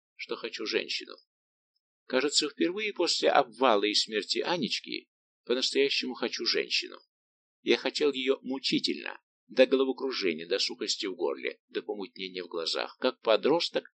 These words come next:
пересмотревшийся порнофильмов. Причём не Наташу, нет, близость с нею всё-таки не была полноценной. Занимаясь сексом с Наташей, я чувствовал себя слишком взрослым, почти старым. Я был учителем, инструктором и сенсеем, заботился о её ощущениях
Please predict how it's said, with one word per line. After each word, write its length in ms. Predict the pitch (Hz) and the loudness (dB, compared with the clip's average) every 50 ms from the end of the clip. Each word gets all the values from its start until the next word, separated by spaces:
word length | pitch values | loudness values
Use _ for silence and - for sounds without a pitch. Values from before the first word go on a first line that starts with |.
| _ _ | _ _
пересмотревшийся 920 | - 113 101 98 - 95 92 87 - - 143 147 - - 120 120 - 113 - | -4 -2 -2 -2 -4 -4 -6 -4 -2 -2 -2 -2 -2 -4 -2 -2 -2 -2 -2
порнофильмов. 720 | - - 98 - 95 90 82 - 82 78 71 65 64 - - _ _ _ _ _ _ _ _ _ _ _ _ _ _ _ _ _ | -2 -4 -4 -2 -4 -8 -8 -6 -6 -6 -6 -8 -10 -12 -12 _ _ _ _ _ _ _ _ _ _ _ _ _ _ _ _ _
Причём 320 | _ 110 104 - 143 139 135 | _ -6 -2 2 2 2 2
не 120 | 135 131 | 0 -2
Наташу, 520 | 131 127 120 - 127 127 123 - - - - | -4 -4 -2 0 0 0 0 0 -4 -6 -4
нет, 240 | 92 110 101 - - - _ _ _ _ _ _ | -2 -2 -2 -2 -4 -10 _ _ _ _ _ _
близость 400 | - 113 120 120 110 120 107 - | -6 -4 -2 -2 0 0 0 0
с 40 | - | 0
нею 200 | 120 120 113 110 | 2 0 0 -2
всё-таки 380 | - - 113 - 113 92 110 104 | -2 -2 -4 -4 -4 -6 -8 -8
не 120 | 101 101 | -8 -6
была 260 | 95 101 98 101 98 | -6 -4 -2 -2 -2
полноценной. 840 | - - 92 92 92 92 87 - - - 55 110 - - 53 53 - _ _ _ _ _ _ | -2 -2 -4 -4 -4 -6 -2 -2 -2 0 -2 -4 -6 -8 -12 -12 -14 _ _ _ _ _ _
Занимаясь 500 | - 104 117 135 135 135 127 123 117 - | -6 -4 -4 -4 -2 -2 -2 0 2 2
сексом 340 | - 127 113 - - 117 113 | 2 2 0 -2 -4 -6 -4
с 120 | - - | -4 -4
Наташей, 440 | 110 107 - - 131 127 - - 110 | -4 -2 -2 -2 -2 -2 -2 -4 -4
я 60 | 107 | -6
чувствовал 340 | 101 - 110 - - 110 104 | -6 -6 -8 -8 -6 -4 -4
себя 220 | - - 104 104 101 | -4 -2 -2 -4 -4
слишком 360 | - 107 98 - - 104 101 | -2 -4 -4 -2 -2 -2 -2
взрослым, 500 | 95 90 107 123 123 104 - - 101 90 | -2 0 2 2 2 2 0 -4 -4 -2
почти 300 | 104 104 - - - 110 | -2 -2 -2 -2 0 0
старым. 520 | - - - 117 87 73 69 60 - - _ _ _ _ _ _ _ _ | 0 4 4 4 4 4 2 -4 -6 -10 _ _ _ _ _ _ _ _
Я 120 | 123 120 | 0 4
был 260 | 113 127 131 - - | 6 6 4 4 2
учителем, 560 | 147 139 - - - 165 - - 98 107 110 - | -2 -2 0 -2 -2 -2 -2 -2 -2 -2 -4 -4
инструктором 720 | - 139 127 117 - - - 170 175 - - 156 156 165 - _ | -4 -2 -2 -2 -2 0 -2 -2 -4 0 0 0 0 0 -2 _
и 100 | - 147 | 0 2
сенсеем, 760 | - - - 151 147 - - - 117 92 80 69 62 64 - _ _ _ _ _ | 4 4 4 2 2 2 2 4 4 4 4 4 2 0 -4 _ _ _ _ _
заботился 520 | - - 113 113 120 110 113 104 - 120 - | -2 -2 0 0 0 -2 0 0 2 2 2
о 80 | - | 2
её 220 | 107 107 101 101 95 | 2 2 2 2 2
ощущениях 720 | 90 - 90 90 - - - 135 143 123 90 76 - - | 2 0 -4 -4 -2 2 4 4 4 4 2 -2 -4 -8